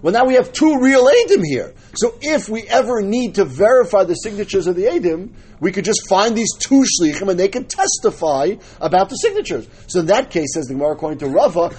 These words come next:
you would not have to say, "B'fanei nechtam, b'fanei nechtam," if you have two Shlichim. Taisus has a problem with this pshat. Who says these shlichim will still be here when we need them? But that's what Rashi says it is. Okay.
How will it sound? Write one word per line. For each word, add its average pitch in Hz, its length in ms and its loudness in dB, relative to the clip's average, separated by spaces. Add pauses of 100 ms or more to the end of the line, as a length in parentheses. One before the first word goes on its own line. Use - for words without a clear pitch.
(100)
you 196 160 -2
would 330 240 -4
not 202 160 2
have 139 160 -4
to 139 120 -14
say, 147 100 -4
"B'fanei 135 380 -4
nechtam, 131 280 -6
b'fanei 175 240 -2
nechtam," 185 340 -4 (180)
if 151 120 -10
you 202 80 2
have 202 100 0
two 440 160 4 (160)
Shlichim. - 280 -4 (440)
Taisus 143 320 -8
has 113 120 -12
a 113 60 -10
problem 196 220 -4
with 175 80 -14
this 147 120 -12
pshat. 131 200 -6
Who 139 100 -8
says 131 220 -6
these 120 180 -12
shlichim 123 220 -10
will 110 80 -12
still 110 180 -10
be 165 140 -10
here 208 240 0
when 143 220 -4
we 135 60 -2
need 196 220 -4
them? 175 240 0 (220)
But 214 320 0
that's - 180 -2
what 202 100 -2
Rashi 175 300 -4
says 139 240 -6
it 127 100 -4
is. - 220 -18 (100)
Okay. - 260 -4